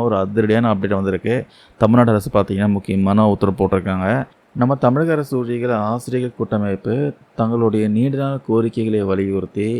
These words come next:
இன்னைக்கு ஒரு நாள் அடையாள வேலை நிறுத்த போராட்டத்துக்கு அழைப்பு விடுத்தாங்க. போராட்டத்துல கலந்துருக்காங்க. ஓல்டு பென்ஷன் ஸ்கீம் தான் அவங்களுடைய பிரதான கோரிக்கையா இருக்கு. இந்த வேலைநிறுத்த போராட்டத்தினால பல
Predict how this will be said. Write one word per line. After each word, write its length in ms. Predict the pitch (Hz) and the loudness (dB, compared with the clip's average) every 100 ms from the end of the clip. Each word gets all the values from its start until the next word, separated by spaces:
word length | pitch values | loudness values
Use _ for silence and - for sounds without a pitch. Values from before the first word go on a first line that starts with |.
| 101 | -4
இன்னைக்கு 480 | 110 127 127 - 123 131 101 | -4 -2 -4 -4 -4 -2 0
ஒரு 220 | 107 113 123 | 0 0 -2
நாள் 180 | 127 127 | -2 -4
அடையாள 420 | - 107 113 120 | -2 0 0 0
வேலை 220 | 107 101 | 0 0
நிறுத்த 260 | 107 98 98 - | 0 -2 -4 -2
போராட்டத்துக்கு 560 | 98 98 90 101 98 | 2 2 0 -4 -2
அழைப்பு 300 | 98 98 110 | 0 0 0
விடுத்தாங்க. 420 | 98 - 98 95 127 147 - - _ - | -2 0 -2 -2 -4 -6 -8 -20 _ 0
போராட்டத்துல 600 | 113 120 117 107 107 110 | 4 6 6 4 2 -2
கலந்துருக்காங்க. 680 | - 104 98 98 95 92 98 139 147 - - - - | 0 0 2 2 0 0 0 -2 -4 -14 -20 -8 4
ஓல்டு 260 | 120 120 113 | 6 6 4
பென்ஷன் 460 | 110 107 117 107 | 2 0 2 -2
ஸ்கீம் 260 | - 107 95 | 0 -2 2
தான் 160 | 131 | 2
அவங்களுடைய 420 | 120 107 101 104 104 | 2 2 2 2 2
பிரதான 500 | 104 98 110 123 123 | 2 2 4 4 2
கோரிக்கையா 540 | 107 104 104 - 104 98 95 | 4 4 4 0 0 0 0
இருக்கு. 280 | 85 104 117 143 _ - - - | -2 -2 -4 -4 _ -20 -12 0
இந்த 200 | 127 139 135 | 4 6 8
வேலைநிறுத்த 460 | 123 131 147 143 131 | 6 6 4 0 0
போராட்டத்தினால 680 | 113 117 117 117 101 98 92 104 127 123 | 2 2 2 0 0 0 0 0 -2 -4
பல 160 | 117 127 | 0 2